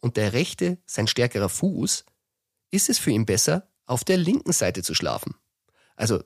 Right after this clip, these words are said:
auch darauf muss man erstmal kommen. Ich hätte stundenlang mit Anna noch über solche Themen reden können,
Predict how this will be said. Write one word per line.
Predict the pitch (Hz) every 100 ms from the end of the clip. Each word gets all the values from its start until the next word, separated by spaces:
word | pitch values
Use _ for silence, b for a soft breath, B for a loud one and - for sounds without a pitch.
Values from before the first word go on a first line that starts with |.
| _ _
auch | - -
darauf | 90 90 151 147 - _ 147
muss | 131
man | 120
erstmal | 113 -
kommen. | - - - _ _ _ _ _ _ - B B B
Ich | 113
hätte | 151 135
stundenlang | - 214 143 160
mit | 120 87
Anna | 101
noch | 71 90
über | 98
solche | - -
Themen | - 110
reden | 90 113 117
können, | 131 165